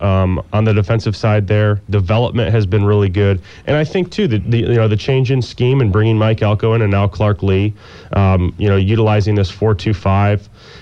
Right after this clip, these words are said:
and letting these guys play at a high level has been, has been very, very good for,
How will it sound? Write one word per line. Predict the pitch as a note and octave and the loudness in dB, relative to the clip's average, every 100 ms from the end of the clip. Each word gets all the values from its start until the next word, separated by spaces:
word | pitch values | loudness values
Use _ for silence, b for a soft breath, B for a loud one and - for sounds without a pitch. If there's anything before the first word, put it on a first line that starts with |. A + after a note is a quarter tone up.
| - | -2
and | G#2 | 0
letting | G2 G2+ G2+ | 2 2 2
these | G2 F2+ | 0 0
guys | G#2+ G2 F2 | 0 0 -2
play | - G#2+ G2+ G2+ | -4 0 2 2
at | G2 | 2
a | F2 | 2
high | G2+ | 2
level | G2 F#2+ F#2+ G2 F2 | 2 0 0 0 2
has | F2 | 0
been, | E2+ F#2+ F2+ F2 E2 - - | 0 0 2 0 -4 -6 -2
has | G2+ | 0
been | F2 G2 | 0 0
very, | F2 G#2 A2 A2 | 0 0 2 2
very | G2 G2 F2+ | 2 0 0
good | E2+ G2+ F2+ | 0 0 -2
for, | - G2 F2+ F2+ F2 E2+ | -4 -2 0 2 2 0